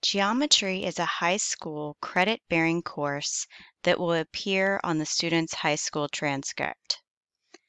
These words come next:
This course is designed for students who have successfully completed Algebra One. The course includes the deductive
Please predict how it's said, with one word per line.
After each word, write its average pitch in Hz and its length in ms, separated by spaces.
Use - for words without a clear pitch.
This 220 180
course 180 480
is 175 120
designed 160 680
for - 160
students 147 720
who 156 80
have 151 320
successfully 190 720
completed 160 720
Algebra 147 500
One. 139 340
The 175 100
course 214 420
includes 165 680
the 160 100
deductive 165 680